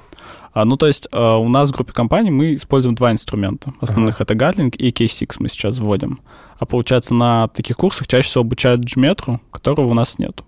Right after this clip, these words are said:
Speaker 1: Проблема Гатлинга, что на рынке ему практически, ну, как бы никто не обучает, потому что это такой специфический инструмент, и K six тоже мало кто обучает, потому что,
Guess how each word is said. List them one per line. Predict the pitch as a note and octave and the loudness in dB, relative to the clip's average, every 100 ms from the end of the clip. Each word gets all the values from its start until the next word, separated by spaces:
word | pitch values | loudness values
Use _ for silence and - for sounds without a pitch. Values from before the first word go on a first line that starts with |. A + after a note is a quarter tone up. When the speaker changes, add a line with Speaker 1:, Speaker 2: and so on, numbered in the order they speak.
| _ | _
Speaker 1:
Проблема | - A#2 C#3 D3+ C3+ A#2+ | -4 2 2 4 4 2
Гатлинга, | A#2 C3+ E3+ D3 C3 B2 A#2 | 2 2 2 2 2 4 2
что | - - B2 | 0 0 2
на | A#2+ A#2 | 4 2
рынке | E3 F#3+ - B2 B2 _ - - | 2 0 0 0 0 _ -20 -4
ему | B2+ C3+ | 0 2
практически, | - - C#3 - - - | 0 -2 -2 -2 -6 -2
ну, | A#2 C3 | -2 0
как | C3+ A2+ | 0 0
бы | A2 | 0
никто | G#2+ B2+ | 2 2
не | A#2+ | 4
обучает, | A2 - - D#3 G#3 - - _ _ - | 2 -2 -2 0 -2 -4 -16 _ _ -10
потому | - A2+ A2 | -6 -2 -2
что | - | -2
это | A2+ | -4
такой | - A#2+ | -2 -2
специфический | - - - - C#3 - - A#2+ | -2 -6 -4 -2 -2 -2 -2 0
инструмент, | A2 - A#2+ D3+ A3+ - - | 0 0 0 2 2 -2 -14
и | - B2+ C#3 C#3 C3 | -4 0 2 4 2
K | - B2 | 2 0
six | - D#3+ - | 0 -4 0
тоже | C#3 B2 | 2 4
мало | A2+ A2 G2+ | 4 2 0
кто | - | -2
обучает, | G#2 G2+ - C3+ D#3+ B2 - _ | -4 -4 0 2 2 -2 -8 _
потому | - A#2+ A#2+ | -6 -2 -2
что, | - A2+ G#2+ | 0 0 0